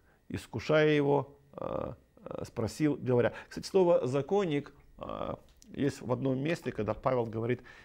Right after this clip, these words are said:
есть Зина, а, законник, а, в том, а, контексте имеется в виду адвокат.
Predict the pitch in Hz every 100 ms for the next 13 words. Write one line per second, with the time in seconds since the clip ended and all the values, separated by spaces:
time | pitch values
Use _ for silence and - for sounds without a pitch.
0 | - 127 127 - - 101 127 156 117 113
1 | - _ - - - 113 127 - 220 190
2 | 156 156 - - _ - - - - 170
3 | 175 156 - - - 113 127 120 139 -
4 | 123 131 139 - 123 117 120 117 107 123
5 | - - -